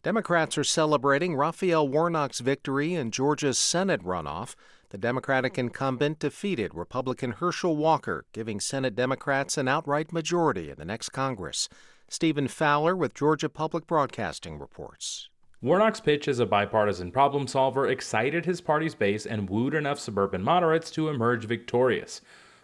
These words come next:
Speaker 2: Ultimately, voters thought Walker's emphasis on far-right culture war issues was wrong for the state and now gives Democrats outright control of the Senate, fifty-one seats to forty-nine.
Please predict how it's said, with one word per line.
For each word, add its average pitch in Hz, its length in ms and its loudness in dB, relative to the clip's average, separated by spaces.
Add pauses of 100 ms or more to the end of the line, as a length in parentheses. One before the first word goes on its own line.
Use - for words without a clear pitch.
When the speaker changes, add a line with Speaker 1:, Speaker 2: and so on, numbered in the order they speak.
Speaker 2:
Ultimately, 165 480 0
voters 123 460 2
thought 117 260 2
Walker's 101 420 0
emphasis 101 420 -4
on 92 280 -4
far-right 98 560 2
culture 156 320 0
war 147 180 2
issues 143 420 0
was 113 300 0
wrong 151 340 2
for 131 120 0
the 90 100 -4
state 90 400 -4 (380)
and 143 100 0
now 139 220 2
gives 123 260 2
Democrats 107 500 -2
outright 101 440 0
control 98 340 -4
of 80 80 -8
the 87 80 -6
Senate, 127 400 -4 (120)
fifty-one 131 500 -2
seats 110 340 -4
to - 80 -8
forty-nine. 92 720 -4